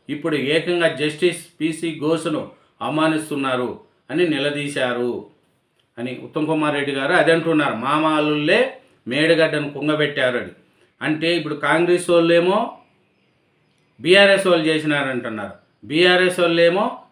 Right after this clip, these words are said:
"కాళేశ్వరం ప్రాజెక్టు మంచిది, ఏమీ చేయలేదు, కావాల్సిందే బీఆర్ఎస్ మీద కూడా, ఆ, నింద మోపుతున్నారు" అని హరీష్ రావు గారు అంటున్నారు. మన కేటీఆర్ గారు ఏమంటున్నారు?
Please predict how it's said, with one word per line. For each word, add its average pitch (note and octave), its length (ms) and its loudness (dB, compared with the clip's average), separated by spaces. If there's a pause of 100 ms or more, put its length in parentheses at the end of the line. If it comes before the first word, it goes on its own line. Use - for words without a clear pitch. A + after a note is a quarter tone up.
"కాళేశ్వరం G3 500 2
ప్రాజెక్టు F3 460 2
మంచిది, E3 680 -2 (280)
ఏమీ G3 380 4 (340)
చేయలేదు, E3 640 2 (300)
కావాల్సిందే G3 640 4
బీఆర్ఎస్ F3+ 580 4
మీద F3 200 2
కూడా, E3+ 540 2 (540)
ఆ, A#2+ 640 -2 (340)
నింద C#3+ 320 0
మోపుతున్నారు" E3+ 960 2 (100)
అని D#3 160 0
హరీష్ E3 360 2
రావు D#3 220 4
గారు C#3 200 2
అంటున్నారు. A#2 420 -4 (420)
మన D3 140 -2
కేటీఆర్ F3+ 580 2
గారు F3+ 240 4
ఏమంటున్నారు? E3+ 840 2